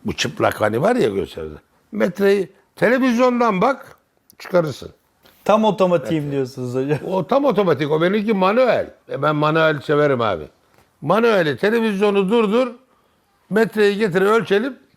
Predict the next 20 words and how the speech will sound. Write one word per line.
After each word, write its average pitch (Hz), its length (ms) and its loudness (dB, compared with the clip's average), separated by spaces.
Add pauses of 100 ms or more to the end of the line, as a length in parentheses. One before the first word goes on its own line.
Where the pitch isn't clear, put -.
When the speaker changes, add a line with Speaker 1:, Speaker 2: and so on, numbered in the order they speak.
(540)
Speaker 1:
offside 135 380 0
çıkar 87 400 -8
bence. 120 400 0 (920)
Speaker 2:
Hocam 170 420 2 (340)
Fenerbahçe 175 640 2
adına 139 340 0
tabii 127 360 -4
ki, - 180 -10 (240)
iki 214 200 -4
takım 202 300 0
adına 185 280 0
da 160 140 2
değerli. 101 320 0
Speaker 1:
Yani 82 180 -10 (680)
Okan 139 480 -2 (720)
Mourinho'nun 117 840 0
ümüğünü 117 440 0
sıktı, 175 600 -4 (580)
Mourinho 123 540 0
da 139 240 -2